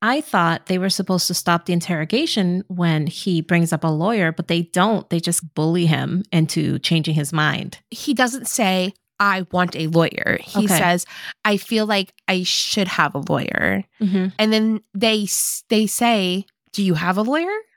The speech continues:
Speaker 2: And they kind of bully him. And then the one officer says, "Do you want me to call somebody for you?" And he doesn't say yes. So they just keep going.
Speaker 1: There's a little loophole.
Speaker 2: It, it is kind of a loophole. He doesn't actually say, "I want a lawyer." And when they say, "Do you want us to call somebody for you?" he doesn't say yes.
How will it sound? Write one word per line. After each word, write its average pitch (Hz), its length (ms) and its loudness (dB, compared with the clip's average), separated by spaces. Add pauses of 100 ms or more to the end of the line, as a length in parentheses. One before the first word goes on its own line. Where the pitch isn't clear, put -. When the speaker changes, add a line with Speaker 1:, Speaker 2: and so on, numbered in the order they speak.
(100)
Speaker 2:
And 220 440 2
they 214 140 -2
kind 247 240 0
of 185 80 -2
bully 240 220 2
him. 180 340 0
And 202 100 2
then 202 80 2
the 190 60 2
one 196 240 2
officer 185 440 0
says, 180 340 0
"Do 202 100 -6
you 190 80 4
want 190 160 2
me 185 80 -4
to 175 80 -2
call 180 400 2
somebody 220 400 0
for 170 240 0
you?" 240 440 0
And 220 100 2
he 233 100 2
doesn't 214 280 0
say 196 140 -2
yes. 170 500 0
So - 140 0
they 196 140 2
just 175 180 -2
keep - 200 0
going. 165 560 0
Speaker 1:
There's 269 160 0
a 285 40 2
little 220 300 2
loophole. 170 720 0
Speaker 2:
It, 254 200 0
it 254 120 2
is 254 100 0
kind 269 180 -2
of 262 80 0
a 262 40 0
loophole. 247 420 0
He 208 140 -4
doesn't 208 260 0
actually 202 360 0
say, 180 320 0 (100)
"I 190 180 2
want 170 300 -2
a 156 80 0
lawyer." 160 640 0 (540)
And 196 160 4
when 208 160 2
they 190 100 2
say, 196 240 0
"Do 180 140 -2
you 185 100 2
want 170 200 4
us - 120 -4
to 170 80 -4
call 220 220 4
somebody 165 280 0
for 160 200 -2
you?" 165 160 0
he 175 160 -2
doesn't 165 240 2
say 143 140 -2
yes. 156 560 0